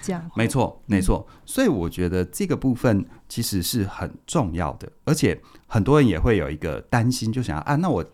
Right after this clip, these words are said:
Speaker 2: 特别强调温暖、温柔、有安全感的环境，会不会就造成组织效率低下等等的？
Speaker 1: 嗯。
Speaker 2: 事实上这本书有特别提到哦，我自己读完也很认同，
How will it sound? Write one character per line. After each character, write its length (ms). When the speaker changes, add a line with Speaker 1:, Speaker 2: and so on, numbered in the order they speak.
Speaker 2:
特 140
别 140
强 200
调 300
温 160
暖、 240
温 180
柔、 300
有 120
安 200
全 160
感 160
的 80
环 180
境， 220
会 120
不 0
会 120
就 140
造 240
成 240
组 160
织 340
效 200
率 120
低 220
下 320
等 220
等 180
的？ 100
Speaker 1:
嗯。 280
Speaker 2:
事 140
实 40
上 160
这 140
本 140
书 80
有 100
特 100
别 120
提 180
到 260
哦， 140
我 100
自 120
己 80
读 160
完 180
也 100
很 160
认 220
同， 180